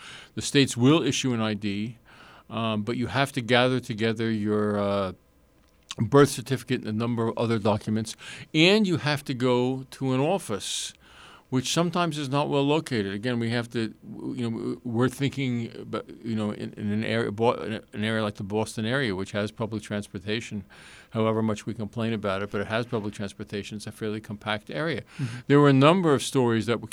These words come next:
Speaker 1: that, that came out this summer in states that had changed their laws, where, um, in rural counties,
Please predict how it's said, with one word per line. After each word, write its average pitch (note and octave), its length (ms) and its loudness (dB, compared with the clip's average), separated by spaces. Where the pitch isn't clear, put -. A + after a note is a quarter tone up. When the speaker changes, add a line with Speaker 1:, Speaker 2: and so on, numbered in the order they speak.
Speaker 1:
that, A2+ 260 -2
that A#2 140 -6
came A#2+ 200 -2
out A2+ 200 0
this A#2 140 -6
summer C#3 540 0
in A2 140 0
states A#2+ 380 0
that A2+ 120 -2
had A2 140 0
changed C#3+ 500 -2
their A2 120 0
laws, G2 500 -2
where, A2 400 2
um, A#2+ 200 0
in C#3 220 0
rural D3 400 8
counties, D3 680 0